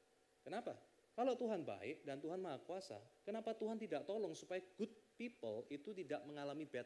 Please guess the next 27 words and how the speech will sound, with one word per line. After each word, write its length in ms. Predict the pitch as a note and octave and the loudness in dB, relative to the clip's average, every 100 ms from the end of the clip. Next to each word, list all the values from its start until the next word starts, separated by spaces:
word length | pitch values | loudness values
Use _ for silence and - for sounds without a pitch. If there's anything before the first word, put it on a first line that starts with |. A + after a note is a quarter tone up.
| - | -4
things? 400 | E3+ C3 A#2 - - _ _ _ - _ - _ _ _ _ _ _ _ _ _ | -10 -10 -14 -20 -20 _ _ _ -20 _ -20 _ _ _ _ _ _ _ _ _
Dia 160 | E3 A#3+ | 4 4
bilang, 400 | B3 D#3+ C3+ D3 - - - - - _ _ _ _ | 6 4 4 0 -10 -20 -20 -20 -20 _ _ _ _
"Karena 320 | - C#4 D4+ F4+ | 6 8 10 10
Tuhan 320 | D#4 D4 D#4+ | 12 10 8
nggak 120 | B3+ | 8
maha 160 | B3 A#3+ | 6 6
kuasa. 400 | B3 C#4 C#4+ B3+ - - - - _ - | 6 6 4 0 -4 -12 -20 -20 _ 8
Tuhan 320 | C#4+ C#4+ D#4 | 12 12 12
tuh 80 | D#4 | 10
baik, 400 | F3 G3 C4+ B3+ | 8 8 8 10
Tuhan 240 | B3 C#4+ | 8 10
merencanakan 480 | C4+ B3+ B3 B3 C4 | 8 8 6 6 6
yang 160 | A#3 | 6
baik. 480 | D#3+ D#3+ F3 - - | 4 2 0 -4 4
Tapi 240 | D#4 D#4+ F4+ | 8 10 12
ada 160 | B3+ | 12
hal-hal 320 | G#3+ A3 B3+ | 12 10 12
di 120 | D#4+ A#3 | 12 12
dalam 280 | A#3 A#3+ | 10 10
dunia 320 | G#3 A3 A#3+ A#3+ | 8 6 6 6
ini 400 | D#4 E4+ C4+ G#3+ | 6 8 8 8
yang 200 | A3+ C4 A#3 | 8 6 10
tidak 320 | G4+ G4 F#4+ | 12 12 10
bisa 240 | F4+ F#4 | 10 10
dia 240 | D#4+ F4+ F4+ | 10 10 10
rubah." 600 | F#4+ G4 E4+ E4+ C#4 | 10 10 8 6 6